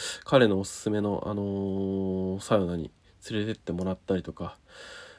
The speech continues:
ご飯食べに行ったりとか、あのー、ありそうなので、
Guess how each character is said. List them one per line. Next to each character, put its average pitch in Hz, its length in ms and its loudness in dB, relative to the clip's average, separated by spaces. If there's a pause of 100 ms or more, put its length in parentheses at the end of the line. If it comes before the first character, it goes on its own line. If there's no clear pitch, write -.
(180)
ご 113 100 0
飯 92 180 4
食 90 120 2
べ 90 60 2
に 87 60 2
行 85 80 -4
っ - 20 -20
た 95 100 -2
り 90 60 0
と - 80 -6
か、 87 280 -6
あ - 40 -8
の 90 680 -6
ー、 - 20 -4
あ 98 60 0
り 98 100 0
そ 95 240 2
う 82 40 0
な 76 40 -4
の - 140 -8
で、 - 160 -6